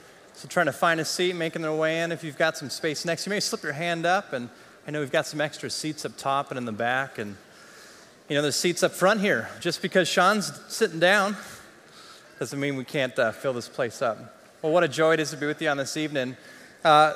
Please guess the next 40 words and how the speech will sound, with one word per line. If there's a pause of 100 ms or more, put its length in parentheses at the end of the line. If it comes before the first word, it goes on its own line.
(140)
you
know,
some
of
you
have
been
eyeing
this.
You
know,
I
don't
normally
carry
a
man
bag
or
a, (640)
or
a
briefcase,
but,
uh, (800)
this
is
probably
my
most
special
briefcase
I've
ever
had
in
my
life. (1000)
Lego
edition.